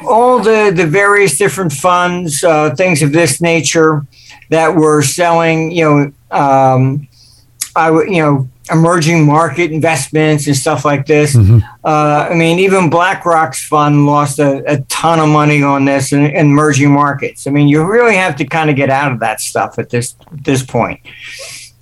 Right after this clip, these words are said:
Speaker 1: because it becomes po-, too political. And, um, the, the biggest problem with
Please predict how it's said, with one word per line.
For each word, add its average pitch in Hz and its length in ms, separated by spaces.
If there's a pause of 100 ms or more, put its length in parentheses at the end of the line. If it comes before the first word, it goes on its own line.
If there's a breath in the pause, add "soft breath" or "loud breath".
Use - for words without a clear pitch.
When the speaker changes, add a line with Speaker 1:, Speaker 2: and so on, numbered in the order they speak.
(120)
Speaker 1:
because 156 440
it 147 80
becomes 156 440
po-, 156 320 (120)
too 214 240
political. 160 800 (460 loud breath)
And, 147 600 (220)
um, 135 480 (1200)
the, 240 220
the 170 120
biggest 233 460
problem 175 640
with 147 520